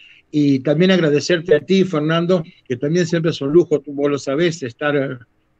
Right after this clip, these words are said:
estar contigo siempre. Y que el año pasado, para esta fecha,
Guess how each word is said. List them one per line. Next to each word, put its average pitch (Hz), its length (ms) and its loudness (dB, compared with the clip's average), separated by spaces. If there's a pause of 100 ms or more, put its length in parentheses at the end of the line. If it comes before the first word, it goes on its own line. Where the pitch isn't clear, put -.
(140)
estar 135 360 -4
contigo 156 580 0
siempre. 165 560 0 (280)
Y 123 200 -10
que 143 160 0
el 139 100 2
año 165 240 2
pasado, 175 380 2
para 180 160 2
esta 185 200 -2
fecha, 196 380 -2